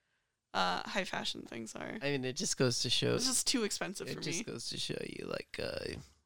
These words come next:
Speaker 2: money ain't e-, everything.
Speaker 1: Yeah, because she loses her lip sync. Um, and, uh, before we get into lip sync, though, I'm trying to remember the last one.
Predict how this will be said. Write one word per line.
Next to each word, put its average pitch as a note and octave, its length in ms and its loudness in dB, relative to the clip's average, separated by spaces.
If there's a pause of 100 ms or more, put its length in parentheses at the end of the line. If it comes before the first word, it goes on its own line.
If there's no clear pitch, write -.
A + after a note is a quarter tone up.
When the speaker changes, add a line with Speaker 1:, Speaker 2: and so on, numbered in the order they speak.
(500)
Speaker 2:
money C#2 380 -2
ain't - 120 -4
e-, F2+ 120 -6 (260)
everything. - 540 -6 (840)
Speaker 1:
Yeah, E4 280 12
because A3+ 300 6
she A#3 220 4
loses B3+ 400 0
her A#3+ 120 6
lip C4 160 6
sync. - 400 2
Um, G3+ 300 8
and, A#3+ 380 6
uh, - 160 8 (240)
before D4 500 4
we C4+ 140 2
get B3 180 2
into B3 200 -2
lip G#3+ 160 0
sync, A3 220 0
though, G3+ 100 -2
I'm G3 120 -4
trying G3+ 220 -2
to G#3 100 -2
remember F#3+ 340 -2
the G3+ 140 -4
last - 380 0
one. A#3 360 0